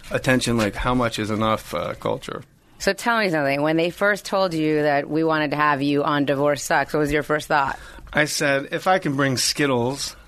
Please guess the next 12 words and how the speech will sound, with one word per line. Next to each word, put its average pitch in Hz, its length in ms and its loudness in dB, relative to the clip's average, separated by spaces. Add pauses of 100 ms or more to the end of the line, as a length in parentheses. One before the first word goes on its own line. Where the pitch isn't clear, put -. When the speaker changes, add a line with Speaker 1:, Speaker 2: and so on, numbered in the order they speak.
(140)
Speaker 1:
that'd 143 200 2
be 127 100 -2
good 120 280 0
for 143 260 0
me. 110 260 -2 (240)
Lemon, 156 340 0
lime, 127 300 2
fruit 143 260 -2
flavors. 127 880 0 (240)
Christopher - 400 -4
Walken. 143 540 0 (1040)
Johnny 131 640 0